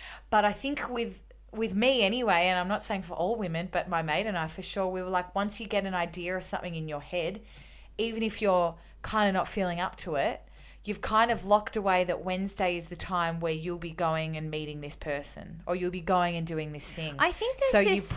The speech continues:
Speaker 1: you pu-, you push yourself to be like, push through it.
Speaker 2: Well, I think as well that it comes from this fear that you'll lose it. It's bizarre because it's like, what have you got to lose? Nothing.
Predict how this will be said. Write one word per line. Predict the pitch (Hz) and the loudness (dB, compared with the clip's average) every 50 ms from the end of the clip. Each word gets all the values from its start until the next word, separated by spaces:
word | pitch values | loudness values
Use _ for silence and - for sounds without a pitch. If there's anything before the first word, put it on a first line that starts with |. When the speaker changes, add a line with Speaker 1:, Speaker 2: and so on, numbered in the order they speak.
| - - | -4 -6
Speaker 1:
you | 226 | -6
pu-, | - | -8
you | 196 180 202 196 | -4 -4 -6 -4
push | - - - - 285 277 - - - | -4 -4 0 2 4 4 4 4 4
yourself | 254 226 226 - - 196 175 180 196 202 - - - - - - - - - | 4 6 6 6 8 8 6 4 4 0 -4 -10 -14 -16 -18 -18 -16 -8 -8
to | - | -2
be | 190 214 202 | 0 2 2
like, | 202 196 196 - - - | 2 2 0 -4 -10 -12
push | - - - - - - - - - - - - | -6 -2 0 0 0 0 -2 -2 -4 -10 -14 -4
through | - 240 285 427 466 - | -2 2 4 4 4 4
it. | 151 - - - - - - - - - | 2 0 -6 -10 -16 -20 -20 -20 -2 2
Speaker 2:
Well, | 311 339 | 6 6
I | 359 359 | 6 6
think | 339 - - 370 415 415 - | 4 2 -4 -4 -4 -4 -6
as | - - 233 | -8 -4 2
well | 233 247 240 240 240 233 226 220 208 202 - - - - - - - - - - - 220 | 4 6 6 8 8 6 6 4 2 -2 -8 -14 -16 -12 -10 -10 -10 -10 -10 -12 -8 -6
that | 247 254 - - | -6 -6 -2 0
it | 254 254 254 | -2 -2 0
comes | 254 269 294 302 285 | -2 -2 -2 -2 -2
from | - 311 285 269 | -2 -2 0 0
this | 254 - - | 0 -2 -4
fear | - - - 254 247 254 254 | -6 -8 -4 0 0 2 2
that | 214 226 220 220 | 2 2 0 2
you'll | 214 214 202 190 | 0 0 0 -2
lose | 175 175 196 233 294 294 - - | 0 2 2 2 2 0 -2 -6
it. | - - - - - - - - - - - - - - | -8 -8 -10 -12 -16 -20 -20 -20 -20 -20 -20 -16 -6 -4
It's | 277 269 - - | -4 -4 -4 -6
bizarre | - - 285 247 208 190 - 269 285 339 359 349 247 - - - | -2 -2 -2 -2 -2 0 2 4 6 6 6 6 6 4 2 0
because | - 254 247 285 277 294 | -2 -4 -2 -2 -2 -2
it's | 311 311 - | -4 0 2
like, | 302 294 285 - - - - - - - - - | 4 4 2 2 -4 -14 -20 -20 -20 -20 -18 -14
what | 220 208 226 285 - - - | -2 6 6 6 6 6 2
have | - - 294 285 220 233 | -2 -2 -2 -2 -2 -4
you | 233 233 208 | -6 -6 -6
got | 175 - - 240 - - - | -2 0 0 2 2 0 -4
to | - - 226 | -6 -8 -6
lose? | 208 185 180 208 240 285 277 214 160 - 123 - - - - | -8 -4 -2 0 0 0 -2 -4 -6 -10 -14 -16 -18 -14 -12
Nothing. | 190 190 185 214 262 - - - - 226 127 - - | -8 -6 -4 -4 -4 -6 -8 -10 -10 -10 -10 -10 -14